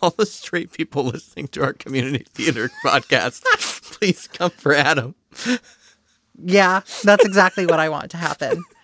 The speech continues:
Speaker 2: Nobody, nobody comments. There are no, there are no straight people listening. Um, which, you know, fine, don't come for me then. Um, but I do. There are times when I watch something, um,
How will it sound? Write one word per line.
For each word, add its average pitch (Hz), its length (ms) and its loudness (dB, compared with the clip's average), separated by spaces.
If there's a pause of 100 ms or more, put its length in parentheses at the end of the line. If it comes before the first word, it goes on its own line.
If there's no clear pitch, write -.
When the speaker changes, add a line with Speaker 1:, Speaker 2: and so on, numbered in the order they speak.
(720)
Speaker 2:
Nobody, 143 400 0
nobody 143 380 0
comments. 139 480 -4
There 147 120 0
are 131 100 0
no, 143 140 -4 (160)
there 143 220 0
are 127 100 -4
no - 140 -10
straight 147 240 -8
people - 200 -8
listening. - 380 -8 (340)
Um, 147 360 -4 (260)
which, 226 300 -2
you 220 80 -2
know, 202 180 0
fine, 143 380 -4
don't 151 180 -2
come 139 200 -6
for 135 100 -8
me - 100 -8
then. - 340 -8 (360)
Um, 143 540 -2 (680)
but 180 360 2 (600)
I 190 120 4
do. 190 280 2 (920)
There 208 280 4
are 226 200 6
times 151 440 -2
when 151 100 -2
I 135 100 0
watch 131 320 -2
something, 120 760 -6 (720)
um, 127 560 -4